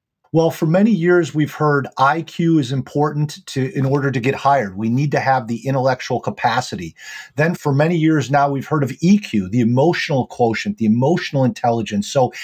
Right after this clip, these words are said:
it's not enough just to have that smart aspect. We've gotta also be able to connect with people, to read the situation, to understand our emotions and adapt.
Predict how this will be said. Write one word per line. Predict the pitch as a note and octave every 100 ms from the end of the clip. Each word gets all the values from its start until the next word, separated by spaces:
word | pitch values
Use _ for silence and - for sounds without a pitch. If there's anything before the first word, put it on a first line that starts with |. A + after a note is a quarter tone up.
| -
it's | G#2+ -
not | D#3 F#3
enough | F3 E3 D3+
just | - D#3 - -
to |
have | C3+ D3+ D3
that | C3 G#2
smart | - - D#3+ F#3+ - -
aspect. | - D#3+ F3 - -
We've | C3 G#2
gotta | D#3 E3 D#3
also | C#3+ F3+ - D#3
be | - D3 C#3+ - -
able | D3+ D#3+ C#3+
to | C#3
connect | - C3+ D3+ -
with | C3+ -
people, | - A#2+ A#2 A2
to | A#2
read | G#2+ D#3 F3
the | C#3+
situation, | - D3+ - B2+ A#2+ C#3 - G#2+ - - -
to | -
understand | E3+ E3 - E3+ D3 -
our | C#3+ E3+ E3+
emotions | C3+ B2 A#2+ A#2+ G#2+
and | A2+
adapt. | G#2 E3 E3+ - -